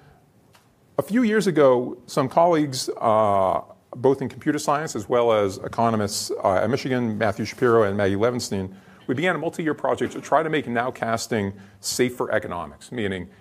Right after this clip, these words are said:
if you were a good but not computationally trained economist, um, say either working in academia or maybe working for the Federal Statistical Community,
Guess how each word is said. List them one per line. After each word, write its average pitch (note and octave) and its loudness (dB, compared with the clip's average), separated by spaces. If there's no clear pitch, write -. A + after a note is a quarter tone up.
if A#2+ -6
you E3 -6
were A2+ 2
a G2+ 0
good D3 -2
but A2+ -2
not A#2 -2
computationally A2+ -6
trained G#2+ -6
economist, D3 -4
um, E2+ -8
say F#2+ -2
either A2 0
working G#2+ -2
in G2+ -6
academia D#3+ -6
or A2+ -4
maybe G#2+ -2
working G2+ -2
for G2 -4
the F2+ -6
Federal G2+ -2
Statistical - -8
Community, E2+ -12